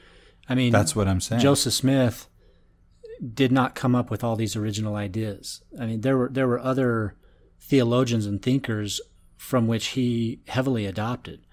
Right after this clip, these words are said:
Speaker 1: and then adapted.
Speaker 2: In the language that he used to
Speaker 1: Exactly.
Speaker 2: express whatever was revealed to him.
Speaker 1: Yeah, and that,
Speaker 2: Yeah.
Speaker 1: that process will continue. In fact, I, I kind of think that's at least part of what's meant by this phrase that we're hearing a lot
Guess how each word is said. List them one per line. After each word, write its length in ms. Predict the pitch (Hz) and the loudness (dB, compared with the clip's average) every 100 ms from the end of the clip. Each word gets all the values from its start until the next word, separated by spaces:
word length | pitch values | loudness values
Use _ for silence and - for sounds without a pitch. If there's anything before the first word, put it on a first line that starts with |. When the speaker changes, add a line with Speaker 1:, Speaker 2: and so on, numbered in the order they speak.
| - - - - - - - | -20 -20 -20 -20 -20 -20 -2
Speaker 1:
and 240 | 123 110 | 0 2
then 520 | 110 110 107 104 98 - _ _ _ - | 2 2 0 0 -4 -8 _ _ _ -8
adapted. 540 | 107 117 120 - 90 - | -4 -2 -4 -6 -12 4
Speaker 2:
In 240 | 127 120 110 | 8 10 8
the 100 | 104 | 8
language 480 | 107 107 104 92 | 8 8 6 4
that 140 | 95 85 | 2 -2
he 100 | 90 | -2
used 440 | 85 117 131 117 | -2 0 0 0
to 60 | 117 | -2
Speaker 1:
Exactly. 100 | 117 | -2
Speaker 2:
express 640 | - - 101 92 - - - | -4 -4 -2 -2 -4 -10 -6
whatever 380 | 104 98 95 92 | -2 0 2 0
was 220 | 90 - | -2 -2
revealed 360 | 90 85 95 - | -4 -4 -4 -6
to 100 | 80 | -8
him. 80 | 101 | -4
Speaker 1:
Yeah, 120 | 120 | 0
and 140 | 131 | 2
that, 140 | 147 175 | 4 4
Speaker 2:
Yeah. 40 | |
Speaker 1:
that 180 | 165 170 | 2 0
process 420 | - 135 135 123 | 2 2 2 -2
will 120 | 127 | -2
continue. 480 | 113 113 - 160 131 | -4 -4 0 2 2
In 160 | 110 107 | 0 -2
fact, 280 | 135 127 131 | -2 -2 -2
I, 160 | 139 139 | -4 -2
I 100 | 139 | -2
kind 240 | 147 131 | 0 0
of 120 | 117 | 0
think 260 | - 127 - | -2 -4 -2
that's 380 | 120 117 - - _ _ - | -4 -4 -8 -10 _ _ -8
at 100 | 135 | 0
least 240 | 151 131 | 2 0
part 240 | - 156 151 | 0 2 2
of 80 | 107 | 2
what's 260 | 113 - | -4 -2
meant 320 | 117 117 123 | -2 -2 -2
by 320 | 113 110 107 107 | -2 0 -2 -2
this 400 | 113 110 - - - - - - | -2 -2 -2 -6 -10 -20 -20 -20
phrase 380 | - 143 127 110 | -4 2 4 4
that 100 | 123 | 0
we're 140 | 120 | -2
hearing 280 | 98 123 120 | 0 2 2
a 60 | 113 | 0
lot 320 | 113 117 - | 0 0 -2